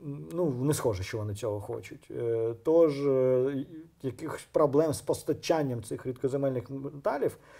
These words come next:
в, в Європу найближчі кілька років не очікується. А довгостроково, ну, вони зараз мають зрозуміти, що ця залежність недоречна.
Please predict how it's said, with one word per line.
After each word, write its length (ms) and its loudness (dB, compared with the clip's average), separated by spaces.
в, 260 4
в 40 2
Європу 420 6
найближчі 520 6
кілька 240 0
років 260 -2
не 120 -2
очікується. 480 -10
А 40 -2
довгостроково, 680 4
ну, 140 0
вони 260 4
зараз 280 2
мають 240 2
зрозуміти, 500 -2
що 160 -4
ця 180 2
залежність 680 -2
недоречна. 560 2